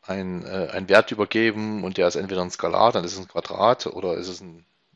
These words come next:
äh, ein Vektor und dann ist es ein, äh, ein Rechteck, äh, denn wir haben zum Beispiel zwei Werte sowohl beim Rechteck als auch beim Dreieck.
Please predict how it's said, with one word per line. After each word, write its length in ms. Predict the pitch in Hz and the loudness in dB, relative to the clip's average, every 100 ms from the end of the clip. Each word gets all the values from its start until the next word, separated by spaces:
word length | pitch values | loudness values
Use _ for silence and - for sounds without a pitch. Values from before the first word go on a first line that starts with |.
| _ - | _ -14
äh, 200 | 95 90 | -8 -6
ein 100 | 92 | 0
Vektor 520 | 101 123 - 120 107 | 2 2 2 2 2
und 160 | 95 92 | -2 -2
dann 100 | 90 | -2
ist 140 | 90 | -4
es 160 | 90 85 | -6 -8
ein, 160 | 90 85 _ _ _ _ _ - | -12 -16 _ _ _ _ _ -10
äh, 280 | 95 87 69 | -4 -2 -2
ein 80 | |
Rechteck, 560 | 82 98 123 - 127 - - - _ _ _ _ | 0 2 2 4 4 2 -16 -20 _ _ _ _
äh, 340 | 113 107 104 101 | 2 4 2 4
denn 460 | 113 107 107 107 - _ _ _ _ _ _ _ _ - - | 6 6 2 -6 -8 _ _ _ _ _ _ _ _ -18 -6
wir 120 | 104 | -2
haben 100 | 92 | -2
zum 120 | 120 117 | 0 6
Beispiel 400 | 113 - 117 - | 8 6 -2 -4
zwei 420 | - 98 107 110 | 4 6 6 8
Werte 320 | 104 104 131 | 8 8 6
sowohl 320 | - 107 110 | 0 0 2
beim 220 | 110 92 | 6 6
Rechteck 440 | 87 95 - 117 - | 6 4 4 0 -2
als 200 | 98 - | -2 -2
auch 100 | 104 | 0
beim 220 | 104 98 | 0 0
Dreieck. 580 | - 120 131 - - | 6 6 8 4 -4